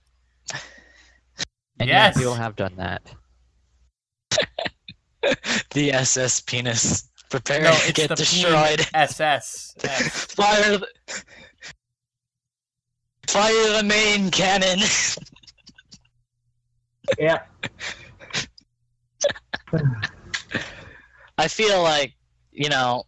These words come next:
Speaker 3: why would you buy that game when you could just get Minecraft and install some mods? Ta-da.
Speaker 4: Why do you get, like,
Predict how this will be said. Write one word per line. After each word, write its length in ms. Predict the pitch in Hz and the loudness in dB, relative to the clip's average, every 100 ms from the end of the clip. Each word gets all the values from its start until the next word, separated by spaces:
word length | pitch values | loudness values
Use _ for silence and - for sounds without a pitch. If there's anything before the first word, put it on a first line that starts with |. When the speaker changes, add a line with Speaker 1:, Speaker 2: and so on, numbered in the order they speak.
| _ | _
Speaker 3:
why 240 | 127 151 180 | -2 0 0
would 160 | 175 | 0
you 100 | 180 | -2
buy 260 | 143 147 147 | 0 2 2
that 280 | 143 143 127 | 2 0 -2
game 320 | 120 113 110 | -4 -4 -6
when 80 | 120 | -6
you 100 | 117 | -4
could 140 | 127 | -4
just 360 | 131 - - - | -2 -4 -6 -6
get 220 | 131 - | -4 -4
Minecraft 680 | 117 113 143 147 113 107 - | -4 -2 -2 -2 -2 -2 -2
and 100 | 104 | -8
install 360 | 104 98 - 104 | -6 -4 -2 -2
some 180 | - 104 | -4 -6
mods? 600 | 98 95 85 - - - _ _ _ _ _ _ _ _ - - _ _ _ | -4 -4 -6 -6 -6 -6 _ _ _ _ _ _ _ _ -14 -14 _ _ _
Ta-da. 500 | - 117 110 110 104 110 _ _ _ - - _ _ _ _ _ _ _ | -6 -2 -2 -4 -8 -14 _ _ _ -20 -20 _ _ _ _ _ _ _
Speaker 4:
Why 220 | - 240 330 | 0 2 4
do 100 | 320 | 4
you 60 | |
get, 280 | 226 269 202 | 2 2 2
like, 220 | 202 202 | 2 0